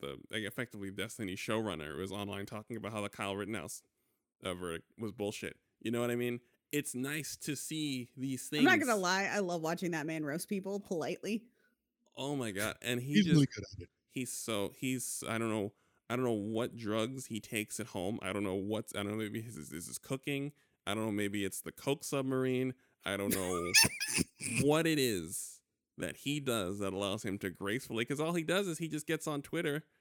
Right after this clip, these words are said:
Speaker 1: and he just does that in the martial arts movie. He just gestures for everyone to come at him, and then he just kung fu's everyone for thirty minutes and then returns to wherever he came from.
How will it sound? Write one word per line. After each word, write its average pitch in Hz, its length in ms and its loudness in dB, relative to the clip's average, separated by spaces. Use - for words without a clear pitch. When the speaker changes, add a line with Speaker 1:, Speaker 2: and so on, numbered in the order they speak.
Speaker 1:
and 135 140 0
he 139 60 4
just 139 220 -2
does 139 200 0
that 139 120 0
in 120 60 -4
the 131 120 2
martial 139 360 0
arts 135 200 -4
movie. 120 300 0
He 117 40 -2
just 120 260 -6
gestures 131 460 0
for 127 140 -4
everyone 131 280 0
to 113 60 -2
come 127 220 -4
at 135 220 2
him, 117 120 -2
and 110 140 -2
then 131 80 2
he 131 80 2
just 127 200 -4
kung 139 240 -4
fu's 151 240 -4
everyone 120 360 -4
for 123 100 -10
thirty 123 260 -2
minutes 120 280 -2
and 117 120 -2
then 123 120 0
returns 131 480 -2
to 139 100 -2
wherever 123 320 0
he 143 140 0
came 160 260 0
from. 123 260 0